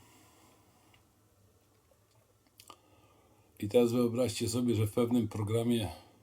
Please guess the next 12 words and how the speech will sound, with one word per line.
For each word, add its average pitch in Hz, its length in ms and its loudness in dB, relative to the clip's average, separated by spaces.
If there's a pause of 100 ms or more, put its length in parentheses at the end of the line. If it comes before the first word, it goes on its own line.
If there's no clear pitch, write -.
(600)
porannym 113 720 -2 (220)
usłyszałem, 101 760 -4 (840)
jak 107 160 -2
pan 123 220 6
redaktor 120 560 0
Stockinger, - 880 -2 (640)
Robert 127 580 0
Stockinger, - 720 -6 (1800)
celowo 120 520 2 (1400)
powtarzam 101 480 0
to 98 120 -4
nazwisko, 87 680 -6